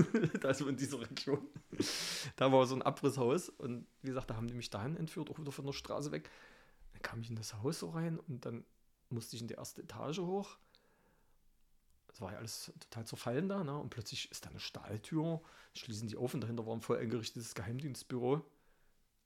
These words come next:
Und dann dachte ich, "Ach du grüne Neune, jetzt ist ja noch", äh, also da hatte ich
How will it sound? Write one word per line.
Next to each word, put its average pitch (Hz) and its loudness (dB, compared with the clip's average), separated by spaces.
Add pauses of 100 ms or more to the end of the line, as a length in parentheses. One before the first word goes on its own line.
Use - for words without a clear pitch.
(920)
Und 117 -4
dann 107 -8
dachte 110 -12
ich, - -16
"Ach - -16
du - -18
grüne 120 -8
Neune, 113 -4
jetzt 113 -8
ist - -8
ja 113 -2
noch", - -8
äh, 120 -4
also 110 -6
da 101 -12
hatte - -10
ich - -8